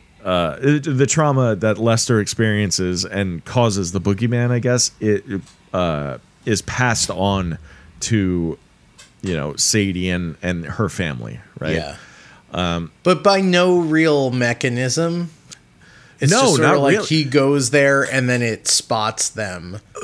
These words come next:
Speaker 1: See, okay, so, like,
Speaker 2: Which
Speaker 1: here's the thing, right? Like, uh, Lester kills himself in the closet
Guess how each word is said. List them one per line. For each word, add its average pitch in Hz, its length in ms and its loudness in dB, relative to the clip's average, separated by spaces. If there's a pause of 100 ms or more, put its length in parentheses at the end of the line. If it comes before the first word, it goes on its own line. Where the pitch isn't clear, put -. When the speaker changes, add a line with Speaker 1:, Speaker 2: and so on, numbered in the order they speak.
(100)
Speaker 1:
See, - 280 0 (100)
okay, 160 240 0 (120)
so, 185 280 0
like, 165 180 2
Speaker 2:
Which 160 200 4
Speaker 1:
here's 220 220 2
the 190 100 0
thing, 113 320 0
right? 135 220 2 (260)
Like, 135 260 2 (720)
uh, 101 260 0
Lester 139 640 2
kills 151 380 0
himself 127 380 2
in 113 80 0
the 104 60 0
closet 104 440 0